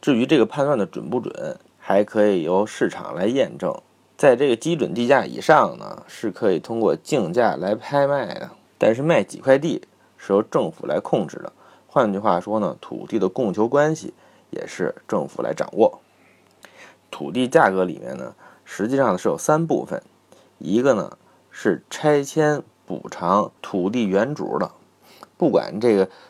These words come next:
土地的原主啊是农田、村镇还是厂矿。第二部分呢是用来修基础设施的，比如平整土地、修路、通上下水、通电、通信、修学校、医院等等。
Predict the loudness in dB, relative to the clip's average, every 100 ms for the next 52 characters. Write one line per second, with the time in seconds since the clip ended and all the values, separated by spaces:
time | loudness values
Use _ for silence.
0 | _ -8 0 2 4 4 2 -2 -4 -2
1 | -2 -6 _ -6 -2 0 0 -2 0 4
2 | 4 2 _ _ -8 -4 2 4 4 0
3 | -6 0 0 0 -8 -8 0 0 0 _
4 | _ 4 6 6 4 -8 -8 -8 -12 _
5 | -12 -2 2 4 2 2 0 0 0 -6
6 | -6 0 0 2 2 2 2 _ _ -8
7 | -4 -4 -2 -2 0 0 -2 -8 -4 -2
8 | -4 _ _ _ _ _ -4 2 4 4
9 | 0 -4 -10 _ -2 0 2 2 0 0
10 | -4 -2 -2 -4 -4 0 2 0 -2 -4
11 | -2 0 0 -2 -2 -12 2 2 4 0
12 | 4 4 2 -4 0 0 0 -2 0 -2